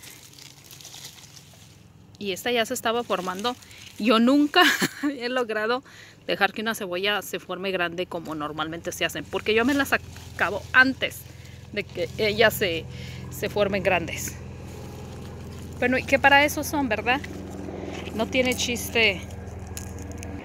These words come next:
Como les decía, no tiene chiste que yo tenga vegetales en mi casa y salga corriendo a comprar al súper. Aunque estén tiernos, pues hay que usar estos. ¿Saben qué?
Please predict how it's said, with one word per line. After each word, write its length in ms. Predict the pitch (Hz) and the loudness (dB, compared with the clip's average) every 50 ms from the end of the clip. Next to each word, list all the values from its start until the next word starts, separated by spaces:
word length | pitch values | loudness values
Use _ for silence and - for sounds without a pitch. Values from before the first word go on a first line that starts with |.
| - - - - - - - - - - - - - - - - - - | -12 -14 -14 -14 -16 -16 -16 -16 -16 -16 -16 -16 -16 -16 -14 -14 -10 -8
Como 160 | 226 208 208 | -6 -4 -2
les 160 | 214 226 226 | 0 0 0
decía, 320 | 226 247 233 - 302 302 240 | 0 0 2 4 4 4 4
no 240 | 202 214 220 233 226 | 2 0 -4 -4 0
tiene 300 | - 302 311 311 294 - | 2 2 4 4 4 2
chiste 360 | - 285 277 - - 285 247 | 2 0 0 2 0 0 0
que 140 | - 214 202 | 0 -2 -2
yo 100 | 214 214 | -2 -2
tenga 300 | - 254 254 247 254 240 | -2 -2 -2 0 2 2
vegetales 600 | 208 190 - 180 170 185 202 202 214 247 - 247 | 2 2 0 0 0 2 2 2 2 0 -2 -4
en 120 | 240 214 | -6 -6
mi 80 | 196 - | -6 -6
casa 340 | - 190 190 - - 302 392 - - | -4 -6 -4 -4 -4 -4 -4 -6 -8
y 60 | 202 | -10
salga 260 | 208 214 214 240 240 | -8 -6 -4 -4 -4
corriendo 320 | - 202 180 185 190 214 233 | -2 -4 -4 -4 -4 -4 -4
a 40 | |
comprar 320 | - - 165 160 175 180 180 | -6 -6 -4 -2 -2 -2 -2
al 80 | 165 | -2
súper. 320 | - - - - - - - - - - - - - - - - - - | -6 -8 -8 -10 -10 -12 -12 -14 -14 -14 -14 -14 -14 -14 -14 -12 -8 -6
Aunque 220 | 202 214 196 208 | -6 -4 -4 -4
estén 220 | 202 - 254 269 | -2 0 0 2
tiernos, 500 | - 285 262 247 277 277 349 427 - - - - | 4 4 6 6 6 4 4 2 -2 -8 -14 -14
pues 280 | - - - - - - - - - | -16 -14 -14 -14 -16 -16 -16 -12 -8
hay 120 | 226 226 | -8 -8
que 80 | - 269 | -8 -10
usar 200 | - - 285 294 | -12 -10 -10 -10
estos. 460 | 294 - - - 185 - - - - - - - - - - - - - - - - - - - - - - - - | -10 -12 -12 -16 -16 -16 -16 -18 -18 -20 -20 -20 -20 -20 -20 -20 -20 -20 -20 -20 -20 -18 -18 -16 -16 -16 -16 -14 -10
¿Saben 300 | - 175 180 214 240 233 | -8 -6 -4 -4 -6 -6
qué? 240 | - - 302 - | -6 -6 -6 -6